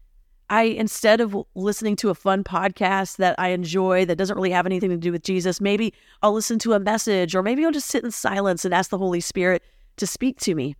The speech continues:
But I know that I have to make space in my life for God to be able to speak to me. And I know that that is what's going to change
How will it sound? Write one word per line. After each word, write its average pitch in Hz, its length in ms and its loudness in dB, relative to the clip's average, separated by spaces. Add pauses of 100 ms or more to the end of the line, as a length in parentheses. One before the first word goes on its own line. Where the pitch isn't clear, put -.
(760)
But 220 120 2
I 220 140 2
know 220 540 2 (200)
that 226 120 -2
I 240 60 2
have 285 220 -2
to 269 100 0
make 226 280 0
space 240 680 -2 (280)
in 208 140 0
my 196 160 2
life 190 500 0 (360)
for 220 220 0
God 214 420 2
to - 100 -4
be 196 220 -2
able 185 300 0
to - 180 -4
speak - 400 -4
to - 140 -6
me. 175 200 -2
And 220 140 2
I 220 140 2
know 226 300 2
that 185 200 0
that 247 280 -6
is 208 180 -2
what's 208 160 -2
going 202 320 -2
to 180 120 -4
change 190 600 -2